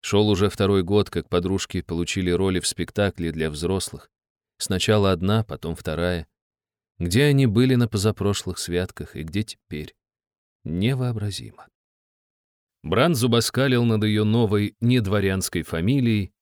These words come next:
Чумкова добродушно подтрунивала над его растрёпанными бакенбардами, говорила, что с такими ни за что не завести даму сердца. Денежные темы старательно обходили,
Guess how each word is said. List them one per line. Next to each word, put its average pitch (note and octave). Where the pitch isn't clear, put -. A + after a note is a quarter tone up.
Чумкова E3+
добродушно A2+
подтрунивала A2
над F2+
его F2+
растрёпанными G2
бакенбардами, A2+
говорила, C#3+
что C#3
с -
такими C3+
ни B2
за C3
что A#2+
не A2+
завести F#2+
даму F2
сердца. -
Денежные D#3
темы D#3+
старательно A#2
обходили, G2